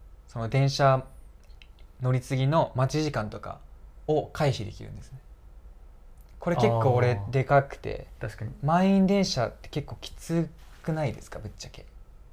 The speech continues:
Speaker 2: まあ、窮屈感はあるよね。
Speaker 1: 窮屈だし、座れないし、みたいな。
Speaker 2: そうだね。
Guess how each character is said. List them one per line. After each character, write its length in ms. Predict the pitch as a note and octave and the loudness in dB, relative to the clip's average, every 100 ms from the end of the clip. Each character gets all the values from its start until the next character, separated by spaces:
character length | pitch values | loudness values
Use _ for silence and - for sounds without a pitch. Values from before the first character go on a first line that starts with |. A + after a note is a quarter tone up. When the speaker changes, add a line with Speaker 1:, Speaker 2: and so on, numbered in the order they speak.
| - - - - D#3+ | -20 -20 -20 -20 -14
Speaker 2:
ま 140 | C#3 | -10
あ、 60 | B2 - | -10 -8
窮 220 | C3+ B2 | -6 -6
屈 340 | - - - | -8 -18 -18
感 260 | - A2 G2 | -8 -4 -4
は 80 | - | -6
あ 20 | |
る 60 | - | -6
よ 80 | - | -4
ね。 20 | C#3 | -4
Speaker 1:
窮 0 | |
屈 280 | C#3 C3+ B2 | -4 -6 -4
だ 140 | A#2 | -4
し、 260 | - B2 A2+ | -4 -4 -6
座 260 | - B2 C3 | -4 0 2
れ 120 | C#3 | 4
な 100 | C#3+ | 2
い 60 | C3 | 0
し、 200 | - F2 | -4 -10
み 100 | D#2 | -14
た 100 | - | -16
い 40 | |
な。 60 | - - - - - - - | -18 -20 -20 -20 -20 -20 -20
Speaker 2:
そ 220 | - A#2 | -12 -10
う 40 | A#2 | -8
だ 60 | |
ね。 60 | - | -12